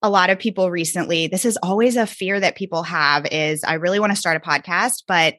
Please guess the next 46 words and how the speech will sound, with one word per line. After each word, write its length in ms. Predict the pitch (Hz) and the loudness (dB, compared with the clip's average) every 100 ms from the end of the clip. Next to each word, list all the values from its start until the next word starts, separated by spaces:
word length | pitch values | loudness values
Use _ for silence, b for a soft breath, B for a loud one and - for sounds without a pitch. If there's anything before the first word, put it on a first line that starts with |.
| - | -6
I 100 | 175 | -8
feel 200 | - 180 | 0 0
like 120 | 180 | 0
I'm 100 | 185 | -2
gonna 160 | 180 156 | -4 -2
run 180 | 151 | 0
out 160 | 156 143 | 2 0
of 220 | 147 - | -4 -18
content 480 | - 190 208 208 156 | -8 -4 -4 -4 -4
ideas." 600 | 82 - 92 - - - B B B | -4 -4 -6 -6 -10 -14 B B B
And 100 | 220 | 2
they 80 | 233 | 4
have 220 | 285 320 | 4 4
this 160 | 381 - | 2 2
whole 180 | 311 269 | 0 2
blog 360 | 269 330 381 | 4 4 6
on 140 | 285 247 | 4 4
their 120 | 220 | 2
website. 420 | 262 349 226 185 | 0 0 2 2
I'm 120 | 180 | 2
like, 180 | 190 175 | 0 0
"I 140 | 196 | -2
<laughs> 60 | 269 | -2
promise 760 | - 202 254 247 294 262 - | -8 -4 0 2 4 2 0
you, 300 | 196 175 160 147 | 0 0 0 -4
you 160 | 220 | -6
will 300 | 247 214 196 | -2 -2 -4
never 640 | 202 208 202 190 170 92 82 | -8 -4 -2 -2 -4 -8 -6
run 200 | 180 165 | -4 -2
out 140 | 156 | -2
of 60 | - | -4
content 360 | 170 139 147 104 | -6 -6 -6 -8
ideas." 560 | 90 101 87 - - B B B | -6 -6 -6 -8 -12 B B B
Like, 240 | 185 175 - | 0 0 -2
have 200 | 190 175 | 0 2
you 140 | 190 | 2
struggled 540 | 226 - 185 170 202 208 | 2 2 2 2 2 2
at 80 | |
all 180 | 220 220 | 4 2
so 240 | 226 202 196 | 0 -2 -2
far 320 | 196 196 202 | -2 -2 -2
to 340 | 208 185 180 - | -2 -2 -2 -6
come 140 | 175 | -10
up 100 | 170 | -8
with 120 | 196 190 | -4 -2
ideas? 500 | 196 214 240 247 | -2 -2 -2 -4